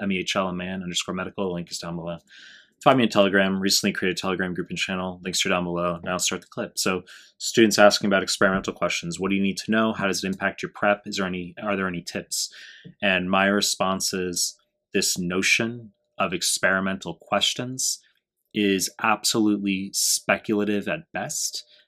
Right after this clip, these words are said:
as the U S M L E does not objectively release, uh, specific information about what they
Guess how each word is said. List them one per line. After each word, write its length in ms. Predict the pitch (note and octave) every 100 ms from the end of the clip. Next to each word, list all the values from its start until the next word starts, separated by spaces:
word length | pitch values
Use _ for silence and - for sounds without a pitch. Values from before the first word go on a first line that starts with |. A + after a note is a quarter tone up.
| _ -
as 360 | G#2 G2 G2
the 100 | G2+
U 180 | F#2+ G#2+
S 180 | G2+ -
M 100 | G2+
L 140 | G2+
E 300 | G#2 F#2+ F2
does 180 | - F2+
not 360 | G2+ F#2+ F#2 - _ _ _
objectively 1040 | A2+ G#2 F#2+ - G2+ - G#2 F#2 F#2+ F#2 F2
release, 720 | F#2 F2+ G#2+ A2+ G2+ - - - _ _ - -
uh, 160 | G2 F#2+
specific 640 | - - - A2+ G#2+ G2+
information 720 | G#2 - G2 G2 G2 - G2+
about 360 | G2+ F#2+ F#2 -
what 380 | G#2 G2 G2 -
they 160 | F#2+